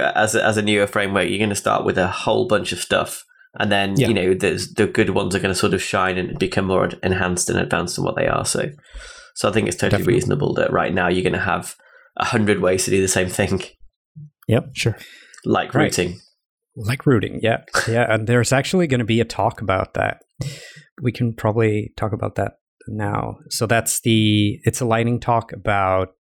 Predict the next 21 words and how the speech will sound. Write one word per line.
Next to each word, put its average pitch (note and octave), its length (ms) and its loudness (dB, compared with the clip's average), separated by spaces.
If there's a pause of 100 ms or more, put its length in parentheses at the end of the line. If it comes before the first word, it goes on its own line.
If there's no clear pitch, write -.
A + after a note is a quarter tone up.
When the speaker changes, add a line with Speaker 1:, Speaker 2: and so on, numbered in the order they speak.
(160)
Speaker 3:
picking G#2 240 2
a F#2+ 60 -4
router G2 440 0 (280)
by G#2 460 0 (300)
Alessandro. A2 560 2 (680)
So - 180 2
he's G#2+ 220 2
the A2 60 -6
guy G#2 220 2
that G2+ 160 -2
wrote G#2 400 2
one A2 320 2
of A2+ 120 -2
these A#2 440 0 (340)
routing A2 360 0
libraries. A#2+ 560 0 (300)
So - 100 -10
that's G2+ 100 -2
gonna A#2 140 2
be A2+ 100 2
fun. F3 300 0